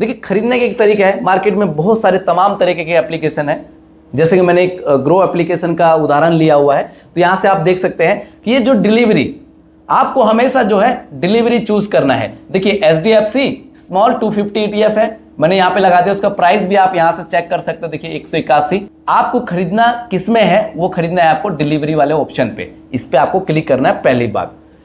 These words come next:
उसके बाद आपको सिलेक्ट करना है एनएससी या बीएससी, कि आप एनएससी पे खरीदना चाहते हैं कि बीएससी पर खरीदना चाहते हैं। तो इसी पर आपने लगा दिया। अब बहुत लोग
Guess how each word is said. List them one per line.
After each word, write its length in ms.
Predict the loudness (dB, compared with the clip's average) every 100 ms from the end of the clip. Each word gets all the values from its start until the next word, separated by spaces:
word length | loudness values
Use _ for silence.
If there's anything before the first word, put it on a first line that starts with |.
| -20 -4
उसके 260 | -2 2 2
बाद 200 | 2 2
आपको 280 | 0 0 -2
सिलेक्ट 380 | 0 2 2 0
करना 240 | 0 2
है 260 | 0 -2 -4
एनएससी 500 | -2 -2 -4 -6 -4
या 80 | -2
बीएससी, 520 | 0 0 -2 -4 -14 -16 -20 _
कि 60 | 0
आप 220 | 0 0
एनएससी 340 | -2 -2 0 -2
पे 160 | 0
खरीदना 320 | 0 0 0 0
चाहते 300 | 2 2 2
हैं 60 |
कि 80 | 0
बीएससी 380 | 0 0 0 -2
पर 180 | -2 -4
खरीदना 340 | -2 0 0
चाहते 280 | 0 -2 -4
हैं। 140 | -8 -14 -20 -8 -2
तो 80 |
इसी 300 | 0 2 2
पर 140 | 2 2
आपने 260 | 2 2
लगा 240 | 2 2 2
दिया। 220 | 2 -2 -4 -16 -4
अब 80 | -4
बहुत 360 | 0 2 2 2
लोग 200 | -2